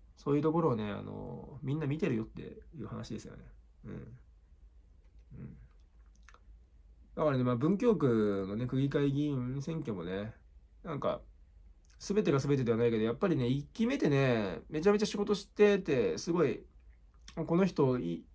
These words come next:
もう頑張ってて応援したいなみたいな人が、今回の二期目のでね、二期目、三期目で票数伸ばしてたりとかあるから、やっぱりね、あの、見てるんだよねっていうことですよね。はい。まあ、なんでね、まあ、ほんと政治家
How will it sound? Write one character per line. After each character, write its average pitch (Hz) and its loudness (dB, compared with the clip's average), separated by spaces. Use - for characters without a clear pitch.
も 170 -2
う - -2
頑 175 2
張 175 2
っ 175 -6
て 143 -4
て 117 2
応 127 2
援 151 2
し 143 -2
た 175 0
い 147 0
な 127 2
み 123 0
た 120 2
い 113 4
な 104 -2
人 - -4
が、 170 6
今 180 0
回 127 2
の 117 -2
二 127 2
期 156 -2
目 156 2
の 156 2
で 113 -6
ね、 135 -4
二 131 -6
期 151 0
目、 156 2
三 143 -2
期 151 -2
目 156 2
で 104 0
票 156 0
数 160 0
伸 139 4
ば 160 6
し - -4
て 151 0
た 131 2
り 110 2
と 101 -2
か 101 -2
あ 123 4
る 135 0
か 98 -2
ら、 98 -4
や 104 -2
っ - -12
ぱ 403 0
り 320 0
ね、 135 2
あ 107 0
の、 101 0
見 110 -2
て - 2
る 160 2
ん 104 -4
だ 90 -8
よ - -10
ね 110 -8
っ - -8
て - -16
い 60 -12
う 64 -14
こ 151 -14
と 139 -10
で 98 -10
す - -16
よ - -18
ね。 - -18
は - -12
い。 - -12
ま 110 -6
あ、 107 -2
な 123 -2
ん 143 -2
で 113 0
ね、 104 -2
ま 104 -2
あ、 101 -4
ほ 131 -2
ん 170 -2
と 185 -4
政 220 0
治 403 0
家 427 4